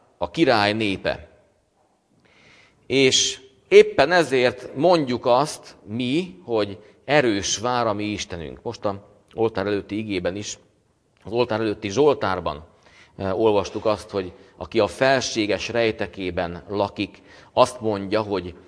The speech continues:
eh, hogy erős várunk az Isten. Oltalma, menedékem, erős váram. Tehát szeretném, hogy a picikét körbejárnánk most itt a trónussal összefüggésben ezt a szent hitvallásunkat, hogy erős vár a mi Istenünk.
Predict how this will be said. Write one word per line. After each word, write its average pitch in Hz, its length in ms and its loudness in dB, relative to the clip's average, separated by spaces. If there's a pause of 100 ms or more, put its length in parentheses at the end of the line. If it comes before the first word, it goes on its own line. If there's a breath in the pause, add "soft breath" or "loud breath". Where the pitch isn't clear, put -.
(280 loud breath)
eh, 90 280 -4
hogy 87 340 -6 (140)
erős 104 460 -4
várunk 85 480 -6
az 80 100 -12
Isten. 78 460 -14 (1160)
Oltalma, 107 560 4
menedékem, 85 560 -6
erős 78 280 -10
váram. 65 320 -16 (2250 soft breath)
Tehát 123 180 2
szeretném, 208 320 4
hogy 147 120 4
a 143 60 2
picikét 139 680 -2
körbejárnánk 131 1040 4
most 117 200 -4
itt 110 100 -6
a 104 80 -2
trónussal 131 680 0
összefüggésben 110 1160 -6 (380 soft breath)
ezt - 200 -4
a 147 40 -2
szent 139 380 2
hitvallásunkat, 95 880 -4
hogy 92 120 -8
erős 90 380 -6
vár 85 220 -8
a 80 40 -10
mi 80 140 -12
Istenünk. - 480 -18